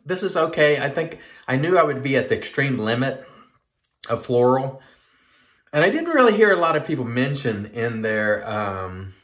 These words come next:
description of this floral. I think a lot of people mentioned something like maybe cotton candy or, but I don't get that. I get citrus followed by sweet floral.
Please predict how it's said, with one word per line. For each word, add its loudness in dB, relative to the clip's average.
description -2
of -4
this -6
floral. -4
I -8
think -6
a -4
lot 0
of -6
people -4
mentioned -6
something -6
like -8
maybe -8
cotton -6
candy -2
or, -10
but -8
I 2
don't 0
get 0
that. -2
I 0
get 0
citrus 0
followed 0
by -2
sweet -4
floral. -4